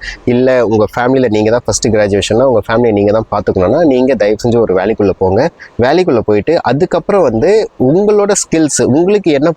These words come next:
பிடிக்குமோ வேலைக்கு போயிட்டு side by side அதை ட்ரை பண்ணுங்க. Because ஃபேமிலியோட சப்போர்ட்டோடவே லைஃப் லாங் நம்மளால இருக்க முடியாது. ஆனா, நீங்க வந்து ஒரு வேலைக்கு போயிட்டீங்கன்னா, நீங்க அந்த ஒரு வேலையை வச்சுக்கிட்டு நீங்க வந்து உங்களுக்கு சம்பளம் வருதா,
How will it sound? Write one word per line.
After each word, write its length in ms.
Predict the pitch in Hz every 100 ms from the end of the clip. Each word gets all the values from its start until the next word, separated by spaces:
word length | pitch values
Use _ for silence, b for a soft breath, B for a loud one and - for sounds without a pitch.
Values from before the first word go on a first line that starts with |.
| 117
பிடிக்குமோ 340 | 98 104 139
வேலைக்கு 380 | 113 123 160 139
போயிட்டு 340 | 123 127 165 165
side 140 | 131 151
by 80 | 160
side 160 | 170 165
அதை 180 | 113 -
ட்ரை 160 | 107 127
பண்ணுங்க. 440 | - 101 92 123 208 B B -
Because 240 | 135 180 175 - 147
ஃபேமிலியோட 800 | 147 180 175 165 143 131 120 107
சப்போர்ட்டோடவே 680 | - 127 175 160 151 160
லைஃப் 220 | 143 123 -
லாங் 200 | 135 127
நம்மளால 240 | 110 117
இருக்க 300 | 107 113 131
முடியாது. 480 | 107 92 90 120 190 B B -
ஆனா, 360 | 123 147 208 240
நீங்க 360 | 139 190 226 190
வந்து 200 | 139 165
ஒரு 160 | 135
வேலைக்கு 440 | 113 135 165 - 127
போயிட்டீங்கன்னா, 480 | 139 98 98 175
நீங்க 240 | 196 180 151
அந்த 340 | 139 202 202
ஒரு 220 | 180 180
வேலையை 360 | 170 151 165 160
வச்சுக்கிட்டு 640 | 113 - 107 98 107 170 220 B B
நீங்க 440 | - 175 226 196 143
வந்து 280 | 113 131 190
உங்களுக்கு 320 | 156 135 127
சம்பளம் 420 | 147 156 175 143
வருதா, 200 | 117 131